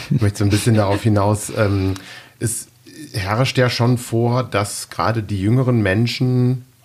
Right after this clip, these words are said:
heutzutage ganz andere Ansprüche an Arbeiten per se haben. Also im Sinne von,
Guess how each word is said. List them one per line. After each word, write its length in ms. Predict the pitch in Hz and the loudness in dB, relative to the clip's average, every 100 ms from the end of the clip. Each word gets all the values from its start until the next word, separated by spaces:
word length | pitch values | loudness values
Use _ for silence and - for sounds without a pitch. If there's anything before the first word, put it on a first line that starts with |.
| - | -2
heutzutage 760 | 104 120 - 120 113 107 113 | 0 0 -2 -4 -2 0 -2
ganz 320 | 113 117 123 | -2 0 0
andere 420 | - 120 127 120 - | 0 0 2 0 0
Ansprüche 1080 | 92 123 - - 113 110 - 104 104 104 101 - - | 2 0 -2 -4 -2 -2 0 0 2 0 -2 -12 -4
an 200 | 98 95 | -4 -4
Arbeiten 840 | - 90 113 113 110 113 107 101 101 | -4 -4 0 0 0 2 2 2 0
per 200 | 104 92 | 0 0
se 360 | 90 95 98 | 0 0 0
haben. 440 | 87 82 85 113 113 - | 0 0 -2 -4 -8 -12
Also 200 | - 87 | -10 -6
im 120 | 90 | -4
Sinne 240 | 92 101 | -2 -2
von, 420 | 95 107 95 92 | 0 -2 0 -2